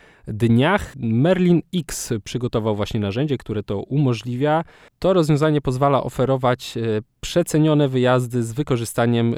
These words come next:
przekreślonej lub promocyjnej ceny, informuje właśnie firma. Wszystko dzięki temu, że do każdej oferty po prostu przypięta będzie historia pokazująca, jak te ceny się kształtowały. Więc, no, już nawet jeżeli nie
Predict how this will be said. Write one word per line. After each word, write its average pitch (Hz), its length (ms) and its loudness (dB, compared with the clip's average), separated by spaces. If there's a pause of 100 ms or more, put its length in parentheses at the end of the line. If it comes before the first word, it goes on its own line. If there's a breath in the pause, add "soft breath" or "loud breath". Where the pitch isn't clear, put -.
(120)
przekreślonej 117 760 -2
lub 143 280 -4
promocyjnej 113 840 -2
ceny, 117 400 0
informuje 110 580 -4
właśnie 101 360 -8
firma. 147 380 -2 (480 soft breath)
Wszystko - 460 -2
dzięki 135 300 -2
temu, 196 280 0
że 127 320 -2
do 180 100 2
każdej 139 300 0
oferty 117 320 -4
po - 100 -10
prostu - 280 -12
przypięta 98 420 -8
będzie 95 220 -6
historia 107 460 -2
pokazująca, 98 560 -4
jak 98 220 -4
te 95 220 -6 (160 soft breath)
ceny 101 240 -2
się 101 120 -4
kształtowały. 95 640 -2
Więc, 233 280 0
no, 240 180 0 (260)
już 127 220 -6
nawet 135 280 0
jeżeli 127 360 4
nie 131 440 6